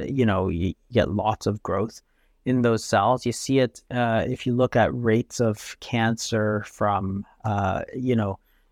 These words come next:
we know, for example, if you have indigenous people, Africans, for example,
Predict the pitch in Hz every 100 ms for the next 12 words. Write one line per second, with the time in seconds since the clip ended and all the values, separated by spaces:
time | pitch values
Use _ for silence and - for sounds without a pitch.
0 | _ 131 123 127 131 135 - 110 104 104
1 | 104 - 107 113 107 113 113 107 - 104
2 | 104 101 - - 107 - 127 139 147 _
3 | _ _ - 107 - 113 - 95 - 98
4 | - 73 - - -